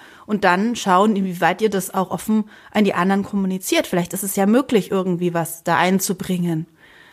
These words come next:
oder was zu ändern oder was mitzubringen oder wie auch immer. Mein vierter Schritt ist jetzt eigentlich gar kein Schritt, sondern so ein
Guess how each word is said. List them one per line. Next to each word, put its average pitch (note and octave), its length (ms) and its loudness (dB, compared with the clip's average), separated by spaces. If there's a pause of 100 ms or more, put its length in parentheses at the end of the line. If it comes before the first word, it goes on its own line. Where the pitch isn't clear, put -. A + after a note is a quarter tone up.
(240)
oder F3+ 400 2
was D3+ 200 -8
zu - 120 -6
ändern F#3+ 360 2
oder D#3+ 220 -4
was D3+ 180 -6
mitzubringen G#3 600 -2
oder D3+ 140 -6
wie D#3+ 100 -4
auch C#3+ 80 -14
immer. E3+ 220 -4 (1400)
Mein A#3+ 140 0
vierter F#4+ 300 2
Schritt D4+ 320 -2
ist A#3+ 160 -6
jetzt B3 180 0
eigentlich G#3 360 0
gar F3+ 140 2
kein E3 200 -8
Schritt, - 320 -2
sondern F3 360 0
so E3+ 100 -4
ein E3+ 300 -2